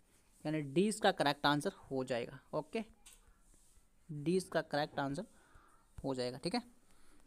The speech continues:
नेक्स्ट हम देखते हैं, किस देश ने पानी के अंदर परमाणु हमला करने वाला ड्रोन का परीक्षण किया है?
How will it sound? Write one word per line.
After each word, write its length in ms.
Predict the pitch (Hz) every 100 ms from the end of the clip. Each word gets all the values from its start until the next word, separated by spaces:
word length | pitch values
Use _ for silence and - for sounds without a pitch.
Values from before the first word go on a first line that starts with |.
| -
नेक्स्ट 320 | 156 175 -
हम 60 | 214
देखते 200 | 196 220
हैं, 80 | 202
किस 220 | 220 -
देश 240 | 196 190
ने 120 | 214 214
पानी 360 | 185 175 190
के 140 | 196 202
अंदर 460 | 180 175 180 202
परमाणु 480 | 196 170 165 170 190
हमला 380 | 160 160 165 175
करने 300 | 175 160 160
वाला 220 | 160 170
ड्रोन 340 | 165 165 160 156
का 180 | 175 151
परीक्षण 400 | 156 151 160 147
किया 240 | 143
है? 100 | 135